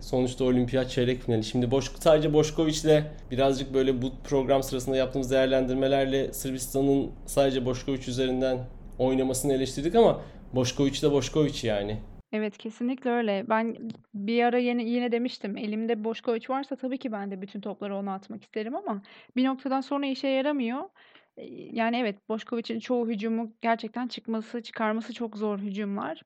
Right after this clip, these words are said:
Speaker 2: Blok sektiremiyorsun çünkü blok üstünden vuruyor. E, blokta sektiremiyorsan defansa çıkaramıyorsun çünkü çok sert vuruyor. Bilmiyorum yani, eğer bizim hücumcularımız da oyuna dahil olursa takım olarak zaten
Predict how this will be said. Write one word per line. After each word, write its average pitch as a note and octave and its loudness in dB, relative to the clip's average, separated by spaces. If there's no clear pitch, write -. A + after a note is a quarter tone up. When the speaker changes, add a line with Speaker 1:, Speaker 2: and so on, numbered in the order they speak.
Speaker 2:
Blok A3+ 0
sektiremiyorsun A3 -4
çünkü G#3+ -8
blok A3 -2
üstünden G#3+ -2
vuruyor. F#3 -4
E, G#3+ -4
blokta A3+ 0
sektiremiyorsan A3+ -4
defansa A3+ -4
çıkaramıyorsun A3 -6
çünkü A3 -10
çok A#3 -6
sert A3+ -8
vuruyor. G3+ -6
Bilmiyorum C4+ 0
yani, A#3 -2
eğer C4+ 0
bizim A#3+ -2
hücumcularımız C4+ 0
da B3 -2
oyuna A#3+ 0
dahil A#3+ 2
olursa B3+ -2
takım D#4 -2
olarak A3+ 2
zaten A#3+ -2